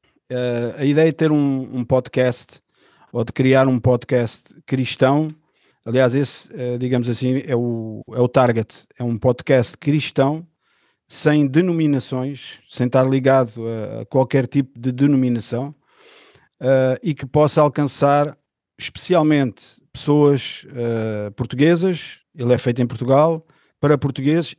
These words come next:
e pessoas de expressão de, de língua portuguesa,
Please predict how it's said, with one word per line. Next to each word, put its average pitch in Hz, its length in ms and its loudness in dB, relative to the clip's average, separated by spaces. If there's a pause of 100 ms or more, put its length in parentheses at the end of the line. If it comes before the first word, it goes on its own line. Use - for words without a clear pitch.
(100)
e 190 100 -2
pessoas 160 600 2
de 156 360 0 (220)
expressão 147 800 -2 (300)
de, 123 320 -8
de 117 140 -2
língua 156 380 2
portuguesa, 107 600 -6